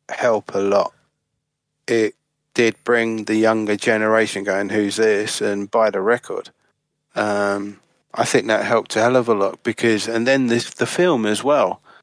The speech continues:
You know, people agree or disagree on the film. You know, there are obviously certain elements in the film that have been manipulated a bit. Um,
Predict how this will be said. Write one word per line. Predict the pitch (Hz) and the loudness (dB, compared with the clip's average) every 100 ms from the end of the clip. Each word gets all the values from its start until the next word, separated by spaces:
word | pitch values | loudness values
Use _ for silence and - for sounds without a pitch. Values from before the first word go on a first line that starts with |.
| _ _ _ | _ _ _
You | - | -4
know, | 101 110 | -4 -2
people | 123 120 110 | -2 0 -2
agree | - 117 113 | -2 0 2
or | 104 | 0
disagree | 123 127 113 104 104 | -2 -2 -2 0 0
on | 98 98 | 0 -4
the | 101 | -4
film. | 143 139 135 147 - _ _ _ _ _ _ | -2 0 -2 -8 -20 _ _ _ _ _ _
You | 113 | 0
know, | 104 | 2
there | 104 110 | 4 2
are | - | 2
obviously | 107 107 107 | -2 -4 -4
certain | 104 113 107 107 | 0 0 2 2
elements | 110 107 107 107 | 2 2 0 -4
in | 110 | -4
the | 107 | -4
film | 95 113 117 117 117 | 0 2 2 0 0
that | 98 - _ _ _ _ _ - | 0 -2 _ _ _ _ _ -12
have | - | -4
been | 110 107 104 104 98 _ _ _ _ _ - | 0 0 -2 -6 -12 _ _ _ _ _ -4
manipulated | 110 117 - 110 110 110 120 | -2 -2 -2 2 2 2 0
a | 120 | 0
bit. | 127 139 - - - - _ _ _ _ | 0 -2 -4 -20 -20 -20 _ _ _ _
Um, | 104 107 104 104 104 | -4 -2 -4 -6 -10